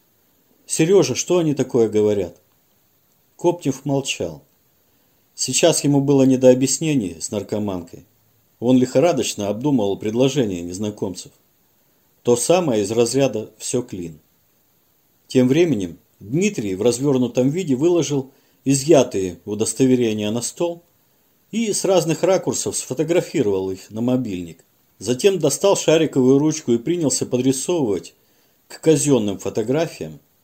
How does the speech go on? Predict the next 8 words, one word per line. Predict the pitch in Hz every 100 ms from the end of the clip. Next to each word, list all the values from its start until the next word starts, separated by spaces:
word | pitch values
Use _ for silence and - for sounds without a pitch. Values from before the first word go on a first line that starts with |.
| _ _ _ _
в | -
форме | 131 107 87 80 _ _ _ _ -
бороды, | 127 208 160 110
усы, | 113 110 - 190
рога | 113 107 143 123
и |
прочее | - 135 139 117 104
безобразие. | 104 107 101 101 90 85